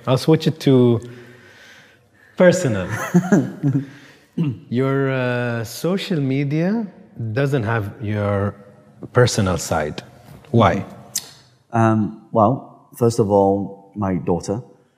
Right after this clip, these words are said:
Speaker 2: So I, if you look at my social media, I hardly ever post pictures of my wife or my child,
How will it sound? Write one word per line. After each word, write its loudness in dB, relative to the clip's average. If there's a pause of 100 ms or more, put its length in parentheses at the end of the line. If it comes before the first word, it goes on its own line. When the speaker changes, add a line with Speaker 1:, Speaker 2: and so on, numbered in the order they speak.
(240)
Speaker 2:
So 0
I, -4
if -8
you 4
look 2
at -4
my -6
social -6
media, -4
I -4 (100)
hardly 2
ever -4
post -4 (360)
pictures -4
of -6
my -4
wife 2
or -2
my -2 (260)
child, 0